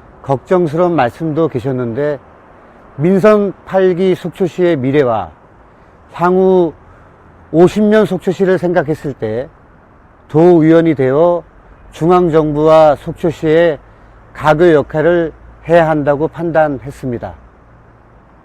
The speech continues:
속초 시민들의 삼십 년 수건 사업인 동서고속철도와 동해 북부선 양 노선의 정상적인 개통과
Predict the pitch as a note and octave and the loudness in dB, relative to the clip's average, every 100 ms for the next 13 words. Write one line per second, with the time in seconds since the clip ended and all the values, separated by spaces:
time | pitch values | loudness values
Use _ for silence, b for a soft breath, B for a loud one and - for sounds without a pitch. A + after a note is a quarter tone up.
0 | _ b b b b - - E3+ G3+ - | _ b b b b -18 -12 -2 0 0
1 | G3+ G3 F3+ F3+ F#3+ F#3 - F#3+ G3 G3 | -2 0 0 2 2 2 -2 -6 -6 -4
2 | G3 G3 G3 F3 C#3 - F3 F3+ D#3 D3+ | -4 0 0 -2 -6 -8 -4 -4 -2 -4
3 | B2+ A#2+ E3 G3 _ _ _ b b b | -2 -4 -6 -10 _ _ _ b b b
4 | b - D#3+ F#3 F3 F#3+ D3+ D#3 E3 E3+ | b -4 0 0 2 0 0 -4 -4 -4
5 | D#3 C#3+ A#2+ A2+ D#3 - _ _ _ _ | -6 -2 -2 -2 -4 -8 _ _ _ _
6 | _ - D#3 F#3 F#3+ D3 C3 F3 E3 F3+ | _ -4 2 4 4 0 -10 -8 -2 -2
7 | E3 C#3 E3 D3+ C3+ D3+ D3+ F3 F3 - | 0 0 0 0 -2 -2 -2 0 -2 -4
8 | b b b b - D3 E3+ F#3+ F#3+ E3 | b b b b -6 -2 0 2 2 0
9 | D#3 F#3 F#3 - C#3+ - D3+ A#2 G2+ D2+ | 0 0 -2 -2 -4 -2 -4 -2 -6 -8